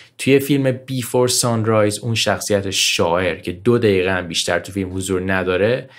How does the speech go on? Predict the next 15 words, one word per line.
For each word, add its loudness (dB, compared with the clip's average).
خیلی 2
جذاب 0
و -2
خفنه. -8
خیلی 4
وقتا 0
تو -4
ذهنم 0
برای 0
این -4
شخصیت -2
پس -4
زمینهٔ -2
داستانی -2
می‌سازم -4